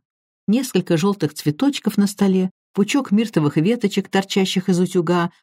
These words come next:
придвинутого к открытой двери, чтобы пропускать в дом свежий ветерок,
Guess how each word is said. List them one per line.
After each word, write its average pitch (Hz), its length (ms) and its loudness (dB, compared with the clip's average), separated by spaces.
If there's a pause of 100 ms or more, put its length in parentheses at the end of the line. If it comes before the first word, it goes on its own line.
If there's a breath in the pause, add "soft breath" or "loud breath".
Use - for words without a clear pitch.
придвинутого 175 680 2
к 170 60 -4
открытой 170 440 0
двери, 151 440 0 (160 loud breath)
чтобы 165 260 0
пропускать 147 560 -2
в 143 40 -4
дом 190 260 2 (100)
свежий 156 460 0
ветерок, 143 540 -2